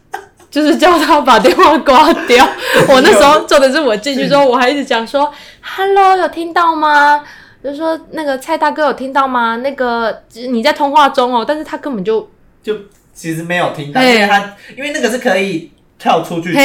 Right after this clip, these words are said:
Speaker 2: 别的事情。
Speaker 1: 嘿，你就还可以听到一些奇怪的声音，<laughs>就是那种“嗯，嗯，嗯”这种，他在骑车，他根本就听不到你讲话。然后我就会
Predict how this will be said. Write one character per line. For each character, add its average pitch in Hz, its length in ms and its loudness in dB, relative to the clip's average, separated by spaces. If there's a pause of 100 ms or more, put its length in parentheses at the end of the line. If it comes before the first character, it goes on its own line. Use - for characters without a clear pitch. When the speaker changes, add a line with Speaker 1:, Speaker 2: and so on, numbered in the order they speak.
(160)
Speaker 2:
别 139 120 -2
的 135 100 -6
事 156 160 -10
情。 - 20 -6
Speaker 1:
嘿， 269 40 -2
你 - 40 -2
就 403 160 4
还 302 120 4
可 262 100 -2
以 302 40 0
听 294 80 0
到 285 120 2
一 277 60 2
些 269 160 0
奇 214 180 -6
怪 220 220 2
的 202 40 4
声 196 280 2
音， 196 180 2
<laughs> - 0 -
就 302 500 -2
是 320 80 2
那 226 180 2
种 190 140 -2
“嗯， 269 40 2
嗯， 269 720 2
嗯” 285 100 2
这 285 80 6
种， 262 160 6
他 285 80 4
在 294 140 6
骑 240 320 0
车， 240 260 2
他 269 120 2
根 262 140 0
本 233 80 0
就 247 80 2
听 254 140 2
不 214 60 -4
到 226 80 -2
你 208 80 -2
讲 196 160 -4
话。 220 60 0
然 220 100 2
后 311 80 4
我 262 100 4
就 233 100 4
会 262 140 2